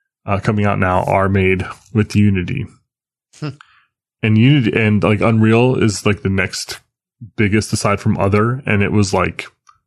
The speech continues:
Speaker 1: ten percent. So it's a big jump, big jump down. And there's a lot of stuff just kinda custom and, you know, just kind of smaller engines that are in there too.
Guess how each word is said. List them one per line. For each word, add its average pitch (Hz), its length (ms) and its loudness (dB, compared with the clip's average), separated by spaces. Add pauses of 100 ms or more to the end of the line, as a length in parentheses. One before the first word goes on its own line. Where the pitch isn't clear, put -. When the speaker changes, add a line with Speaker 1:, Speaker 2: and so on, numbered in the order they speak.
(140)
Speaker 1:
ten 98 180 0
percent. - 400 -6 (640)
So 101 240 0
it's 104 160 0
a 95 60 -2
big 95 400 -2
jump, 90 340 -2 (380)
big 101 140 -2
jump 92 240 -2
down. - 360 -6 (480)
And 107 80 0
there's 110 140 2
a 165 40 6
lot 160 120 4
of 107 40 0
stuff - 240 -2
just - 180 -2
kinda 107 180 -4
custom 98 480 -4
and, 95 320 -2
you 107 60 2
know, 95 100 0
just 98 180 -4
kind 95 160 -2
of 95 140 -2
smaller - 600 -2
engines 95 500 -2
that 98 140 0
are 98 100 2
in 98 100 -2
there 95 180 0
too. 101 320 -2